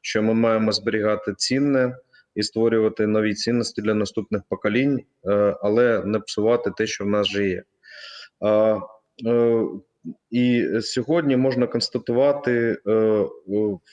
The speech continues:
факт, що будь-яка будівля знаходиться сьогодні з пам'яток культурної спадщини під загрозою. Але це загроза не тільки від забудовників,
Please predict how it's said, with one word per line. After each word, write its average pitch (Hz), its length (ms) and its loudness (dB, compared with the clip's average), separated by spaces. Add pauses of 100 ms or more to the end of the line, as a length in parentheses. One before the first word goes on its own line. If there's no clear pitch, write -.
(120)
факт, 143 360 0
що - 640 0
будь-яка 117 580 -2
будівля 113 680 0 (140)
знаходиться 113 720 -2
сьогодні 110 600 -2
з - 80 -12
пам'яток 113 440 -2
культурної 113 440 0
спадщини 143 520 0
під 110 200 -4
загрозою. 110 640 0
Але 127 380 2 (140)
це 143 240 0
загроза 127 440 0
не 123 120 0
тільки 143 280 -8
від 107 140 -4
забудовників, 98 720 -2